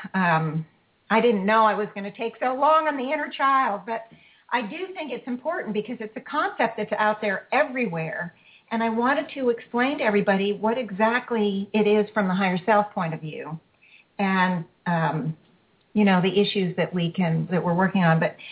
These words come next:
we have actual things that we can work on with you, but we're gonna expand the healing to include all the past nows, like I do, move us into the forever now moment. Have you he-, heard that?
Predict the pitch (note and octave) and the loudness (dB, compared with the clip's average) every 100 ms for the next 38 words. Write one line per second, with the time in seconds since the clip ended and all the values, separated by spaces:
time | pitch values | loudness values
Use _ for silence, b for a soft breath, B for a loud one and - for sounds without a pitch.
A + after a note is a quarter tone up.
0 | B - C4+ B3+ F#3 - G3+ G#3+ - F#3+ | B -2 2 2 0 0 0 0 -4 -6
1 | E3 A#3+ B3 G#3+ - D#3+ - _ - E3+ | -6 -4 -2 -2 -6 -14 -16 _ -10 -4
2 | E3+ E3+ E3+ F3+ E3 E3 E3 F3+ F3 E3+ | -2 -2 0 0 0 0 -2 -2 -2 0
3 | F3 F#3+ F#3+ G#3 G#3 G3 - - - A3 | 0 0 2 2 2 0 -6 -4 0 2
4 | B3+ B3 G#3+ F#3+ A3 A3+ G3 D3 D3 E3+ | 4 4 2 0 2 4 2 2 -2 -8
5 | _ B B B B _ - A#3 G#3 G3 | _ B B B B _ -2 2 4 2
6 | G3+ G3 - A#3+ B3+ B3 F#3 E3 E3 G3 | -2 -4 0 2 4 4 2 0 -2 0
7 | G3+ G#3 E3+ - A3 A#3 A#3 F3 C#3 C#3 | 2 2 -2 -4 -2 -2 -4 -6 -4 -8
8 | D#3+ E3+ F3+ F3 F#3+ G3 G#3+ G3+ F#3+ F#3 | -6 -8 -4 -4 -2 0 0 0 0 -4
9 | G3 G3 F#3 F3 F#3+ F3+ F#3+ F#3 F#3 F#3 | -4 -4 -4 -4 -6 -2 0 0 0 0
10 | F#3+ G#3+ A3+ G3+ F#3+ F#3+ F#3+ F#3+ - - | 2 0 0 -2 -4 -4 -6 -10 -12 -8
11 | F#3 G3 F#3+ F3 F3 G#3 | 0 2 4 4 4 4